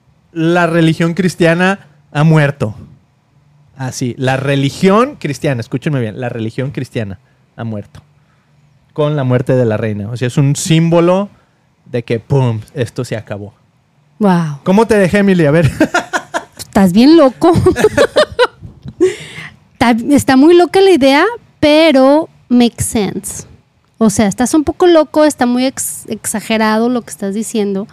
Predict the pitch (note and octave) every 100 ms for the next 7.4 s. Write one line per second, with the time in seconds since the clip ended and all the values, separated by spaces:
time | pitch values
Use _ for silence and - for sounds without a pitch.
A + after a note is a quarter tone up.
0 | - - - - B3 B3 A3 B3 A#3+ C4
1 | C4+ G#3+ G#3+ G#3+ G3+ F3 - _ _ _
2 | - A3 G3+ A3 G#3 - A3 A3 B3 A#3+
3 | C4+ C4+ B3+ A#3 A#3+ A#3 A#3+ B3+ A#3 A#3+
4 | B3 A3 G#3+ G#3+ A#3 C#4+ - - _ _
5 | _ G#3+ G3+ G3 F#3 F#3 F3+ F3+ F#3 F#3
6 | F#3+ G3+ _ _ _ _ _ _ _ -
7 | A#3+ A#3 A3